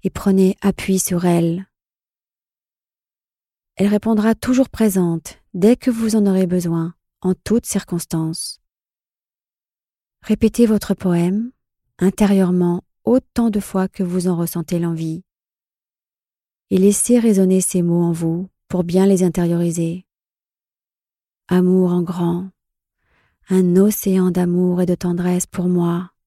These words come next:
pour toi, pour nous et pour le monde entier. Faites le plein des sensations positives que cela vous donne.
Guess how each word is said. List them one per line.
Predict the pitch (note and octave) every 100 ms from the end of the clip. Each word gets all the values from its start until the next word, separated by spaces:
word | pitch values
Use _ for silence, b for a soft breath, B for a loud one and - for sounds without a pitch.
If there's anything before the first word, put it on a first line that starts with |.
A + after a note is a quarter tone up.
| _ _
pour | - -
toi, | - F#3 F3 F#3 _ _ _ _ _ _ _
pour | - F#3+ F#3+
nous | F#3 F#3 G#3 _ _ _ _ _ _ _ _ _ -
et | G3
pour | G3+ F#3+
le | F#3
monde | F3+ F3+ F3
entier. | E3+ - F3 F3 F#3 _ _ _ _ _ _ _ _ _ _ _ _ _ _ _ _ _ _ _ _ _ _ _ _ _ _ _ _ _ _ _ _ _ _ _ _ _
Faites | - A#3+ -
le | G#3
plein | G#3 G#3+ G#3+
des | F#3+
sensations | - G3 - F#3 - F#3
positives | - F#3+ F#3+ G3+ G3 -
que | G3
cela | F#3+ F#3
vous | F3+ F#3
donne. | F#3 F3+ F3 F3 F3+